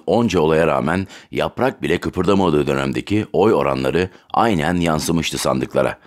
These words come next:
Yani sanki bir el, "Siz ne yaparsanız yapın, ben seçimi böyle bitireceğim." demiş gibiydi. Sonraki seçimlerde de bunu hep gözledim. Konda'nın genel müdürü Bekir Ağırdır, yeni A K P'nin sözcüsü niteliğindeki bir gazeteye yaptığı açıklamada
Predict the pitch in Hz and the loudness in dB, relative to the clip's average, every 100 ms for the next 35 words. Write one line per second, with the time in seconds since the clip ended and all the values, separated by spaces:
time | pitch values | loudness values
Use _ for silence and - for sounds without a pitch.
0 | _ - - 117 135 82 117 131 87 110 | _ -14 -2 0 0 0 -2 -2 -2 0
1 | 76 92 - - _ - 117 82 135 113 | 0 -2 -8 -20 _ -2 0 2 0 2
2 | 71 69 71 69 76 95 117 98 87 117 | -2 -2 -6 -2 -2 0 -2 -2 -2 -2
3 | 117 78 80 98 80 101 101 78 - 76 | -2 -4 -2 -2 0 2 2 0 -4 -6
4 | 76 78 73 80 82 76 67 65 - _ | -2 -2 0 -2 -2 -2 -4 -4 -8 _
5 | _ _ - 87 80 69 73 73 76 69 | _ _ -2 -2 -2 -6 -6 -4 -2 -2
6 | 65 67 82 87 - - - 82 69 98 | -2 0 0 -2 -16 -10 -4 -2 0 -2
7 | - 80 71 73 69 - _ _ _ _ | 0 0 2 -2 -2 -6 _ _ _ _
8 | 110 131 135 143 127 110 123 131 107 113 | 0 4 4 2 2 2 2 0 2 2
9 | 117 87 92 117 101 92 101 73 73 117 | 2 0 0 0 2 2 2 0 0 -2
10 | 120 _ 58 85 107 78 - 71 69 73 | -6 _ -4 -2 0 -2 -2 -4 -2 -2
11 | 95 127 - - - 90 87 90 - 127 | 0 0 -4 -18 -2 2 2 2 2 2
12 | 95 78 76 69 - 98 101 85 85 107 | 2 0 2 0 0 2 2 2 2 2
13 | 85 76 71 - 69 - - 71 65 80 | 2 2 0 0 -2 -2 -4 -2 0 0